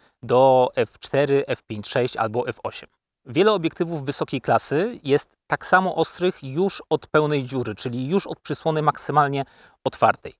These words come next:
Ale tego samego nie można powiedzieć o obiektywach ze średniej półki. Tutaj ta zasada przymknięcia przysłony przynajmniej o jeden stopień z reguły powoduje, że ta ostrość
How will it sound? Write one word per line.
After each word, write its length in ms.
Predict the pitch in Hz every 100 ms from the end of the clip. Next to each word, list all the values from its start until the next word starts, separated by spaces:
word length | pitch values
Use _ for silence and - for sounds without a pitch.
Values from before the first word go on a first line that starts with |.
| _
Ale 180 | - 160
tego 200 | 165 151
samego 320 | 156 170 196
nie 100 | 196
można 220 | 175 180 185
powiedzieć 380 | 160 170 165
o 60 | 143
obiektywach 500 | 139 139 - 147 139
ze 100 | 135
średniej 380 | - 135 120 123
półki. 360 | - 95 -
Tutaj 220 | - 180 175
ta 120 | 156
zasada 360 | 135 - 147
przymknięcia 640 | - - 131 123 185 190 -
przysłony 440 | - 139 170 156
przynajmniej 520 | 139 - 139 202 185
o 80 | -
jeden 280 | 143 151 135
stopień 400 | - 185 - 185
z 80 | 135
reguły 380 | 127 127 202 175
powoduje, 500 | 127 113 117 165 151
że 80 |
ta 120 | - -
ostrość 380 | 143 - 131